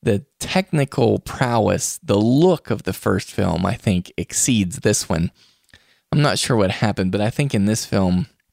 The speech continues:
some of the shots just seem blurry to me. Now, uh, don't quote me on this. Don't go around saying, "Well, Jay of the Dead said,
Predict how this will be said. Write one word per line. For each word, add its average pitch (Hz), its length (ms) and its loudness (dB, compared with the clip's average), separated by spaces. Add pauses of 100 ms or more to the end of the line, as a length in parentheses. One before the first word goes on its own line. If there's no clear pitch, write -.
(560)
some 165 240 -2
of 175 60 -4
the 151 80 0
shots - 560 -2
just - 200 -6
seem 104 300 0
blurry 85 480 -2
to - 180 -10
me. 65 280 -4 (480)
Now, 104 260 4 (120)
uh, - 100 -14 (480)
don't 143 360 -2
quote 127 420 0
me 107 200 2
on 95 140 0
this. 95 160 0
Don't 113 200 0
go 104 100 2
around 101 220 2
saying, 87 240 0
"Well, 82 100 -2
Jay 113 200 0
of 120 80 0
the 98 80 -4
Dead 143 300 0
said, 90 340 -4